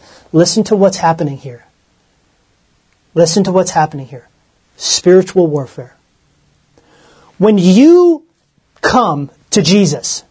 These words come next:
there's going to be spiritual warfare. Mordecai now, Mordecai now is dealing with spiritual warfare. The king's people, listen to this,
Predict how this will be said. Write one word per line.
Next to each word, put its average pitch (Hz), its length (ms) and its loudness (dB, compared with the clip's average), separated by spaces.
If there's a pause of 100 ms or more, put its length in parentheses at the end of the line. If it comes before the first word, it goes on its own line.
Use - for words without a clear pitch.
(240)
there's 165 240 0
going 190 260 2
to 226 120 -6
be 165 280 0
spiritual 160 640 -2
warfare. 135 440 -10 (920)
Mordecai 254 840 2
now, 208 480 -2 (400)
Mordecai 254 540 0
now 196 260 0
is 143 180 -4
dealing 302 640 2
with 208 420 0 (220)
spiritual 233 800 0
warfare. 185 420 0 (460)
The 208 180 2 (140)
king's 370 540 2
people, 165 680 -2
listen 247 280 2
to 175 80 2
this, 117 320 -14